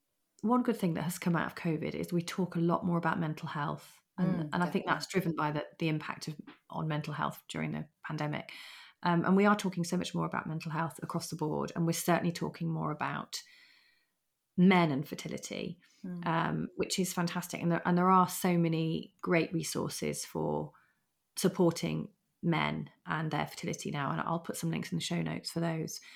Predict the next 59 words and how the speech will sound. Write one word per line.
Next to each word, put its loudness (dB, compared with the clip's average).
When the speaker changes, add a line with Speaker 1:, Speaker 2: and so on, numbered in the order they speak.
Speaker 1:
because -2
it's -4
something -2
that -4
is -6
an -2
area 0
I -6
think -8
that -10
we -2
all -2
are 0
really -4
concerned -2
about. -6
And -4
let's -4
just -4
hope -2
that -10
things -2
start -2
to -14
change -4
a -8
bit -4
in -4
Scotland -4
as -8
well. 2
And -2
that, -8
that, -4
that, -8
that, -6
like 2
you -2
say, 2
might 4
take -2
time, 4
but 2
it, 0
that, 0
that -4
Scotland 0
will 0
replicate -4
the -6
support -4
that -6
we're 2
seeing -2
more 2
and 0
more 0
for -10
men -4